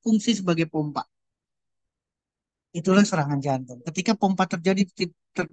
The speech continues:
ketika pompa tidak terjadi, berarti darah tidak dialirkan kemana-mana. Terutama ke kepala. Maka dia akan mudah pingsan, mudah tidak sadar,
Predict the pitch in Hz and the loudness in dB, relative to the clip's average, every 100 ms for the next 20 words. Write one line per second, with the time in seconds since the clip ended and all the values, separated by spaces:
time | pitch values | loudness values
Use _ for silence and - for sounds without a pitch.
0 | _ _ - 180 196 214 208 190 180 185 | _ _ -8 -4 0 4 4 4 2 2
1 | 170 165 170 220 202 175 165 160 208 _ | 0 0 0 0 0 0 0 -2 -8 _
2 | _ _ 175 180 214 196 175 165 160 170 | _ _ 4 6 6 6 4 6 6 4
3 | 165 185 185 170 151 147 143 143 _ _ | 4 0 -2 -4 -4 -4 -6 -8 _ _
4 | _ _ _ _ _ _ _ _ _ _ | _ _ _ _ _ _ _ _ _ _
5 | _ _ _ _ _ - 165 170 175 185 | _ _ _ _ _ -10 0 4 6 4
6 | 170 156 143 131 - _ _ _ _ _ | 2 2 2 2 -4 _ _ _ _ _
7 | _ _ _ _ _ _ - 160 175 170 | _ _ _ _ _ _ -6 -2 4 6
8 | 170 170 165 151 143 214 214 208 175 170 | 6 4 4 2 2 4 4 4 0 0
9 | 170 165 160 147 139 180 175 165 165 | 2 0 0 -6 -2 -2 0 0 -2